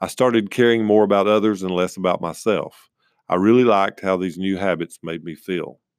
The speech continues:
As months went by, my wife told me that she could see a change taking place in me. The words she said encouraged me to keep going. It was working.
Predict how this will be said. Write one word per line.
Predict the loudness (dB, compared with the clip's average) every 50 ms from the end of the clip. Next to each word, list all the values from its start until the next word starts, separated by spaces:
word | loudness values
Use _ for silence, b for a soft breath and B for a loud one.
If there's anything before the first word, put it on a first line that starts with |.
| _ _ _ _ _ _ _ _ _ _ _ _ _ _ _ _ _ _ _ _ _ _ -10
As | -8 -4
months | 0 0 0 0 0 0
went | 0 0 0 0
by, | 0 2 2 2 2 0 -2 -4 -8
my | -4 0 2
wife | 4 4 4 4 4 2 -2 -6
told | -6 -6 -4 -4 -4
me | -6 -6
that | -8 -10 -12
she | -12 -16 -12
could | -12 -12 -12
see | -10 -8 -6 -6 -6
a | -6
change | -6 -6 -4 -4 -4 -4 -6 -8 -6
taking | -6 -6 -6 -6 -8 -6 -2
place | 0 0 0 0 -2 -6
in | -10 -10 -10
me. | -14 -16 -18 -20 _ _ _ _ _ _ _ _ _ _ _ _ _ _ _ _ _ _ _ _ _ _ _ _ _ _ _ b b b b b _ 0
The | 2
words | 4 6 6 4 4 2
she | -2 -4 -4
said | -2 0 2 2 2
encouraged | 2 0 0 0 2 2 2 2 0 -4
me | -6 -6
to | -6
keep | -8 -8 -10 -10 -8 -6
going. | -4 -4 -4 -4 -6 -10 -14 -18 _ _ _ _ _ _
It | -2 -2
was | -2 -2 -4 -2
working. | 0 0 0 0 -2 -6 -14 -18 -18